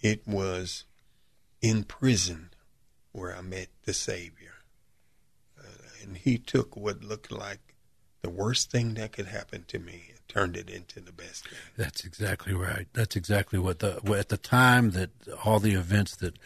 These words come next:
Speaker 2: led me to go into rehab, I thought they were the worst thing that ever happened. And as I look back and I reflect,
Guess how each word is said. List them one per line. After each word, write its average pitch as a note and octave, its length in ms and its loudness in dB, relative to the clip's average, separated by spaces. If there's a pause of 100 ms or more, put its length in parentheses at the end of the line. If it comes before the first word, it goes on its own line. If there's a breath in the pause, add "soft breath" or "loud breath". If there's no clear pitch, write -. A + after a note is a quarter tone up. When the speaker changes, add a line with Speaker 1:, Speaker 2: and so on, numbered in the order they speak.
(320 loud breath)
Speaker 2:
led G#2 320 8
me G#2 440 6
to G2+ 80 -4
go G2 200 2
into F2+ 140 2
rehab, F#2 360 2
I G#2 140 6
thought F#2 280 2
they F#2 120 0
were F2 160 -2
the D2+ 100 -8
worst F2+ 380 -2
thing F2 220 -4
that E2 120 -6
ever D#2+ 180 -6
happened. E2+ 360 -6
And E2 160 -8
as F2 140 -6
I F#2+ 100 0
look G2 320 2
back G2 300 2
and F2+ 100 0
I E2+ 140 -2
reflect, F2+ 580 -2